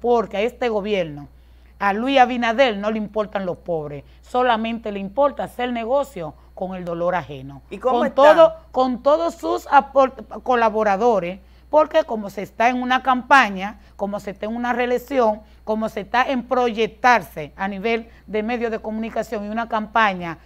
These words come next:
Speaker 1: solamente reeleccionista, no está enfocando en dirigir bien el Estado dominicano como se requiere en estos momentos.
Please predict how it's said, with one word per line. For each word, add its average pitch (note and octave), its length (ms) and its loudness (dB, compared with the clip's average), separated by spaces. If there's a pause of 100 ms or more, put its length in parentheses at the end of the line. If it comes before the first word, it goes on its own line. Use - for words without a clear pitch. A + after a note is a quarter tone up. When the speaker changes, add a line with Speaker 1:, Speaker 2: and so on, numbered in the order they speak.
(100)
Speaker 1:
solamente A#3 680 0
reeleccionista, A#3 840 -4 (200)
no A#3+ 140 -4
está C4 200 -4
enfocando A3 680 -4
en G#3 160 -6
dirigir G3+ 440 -6
bien A#3 360 -4 (220)
el G3+ 100 -6
Estado A3+ 400 -2
dominicano A3 680 -2 (200)
como A3+ 240 0
se G3+ 160 -4
requiere G3 320 -4
en G3+ 60 -10
estos G3+ 180 -6
momentos. F3 340 -8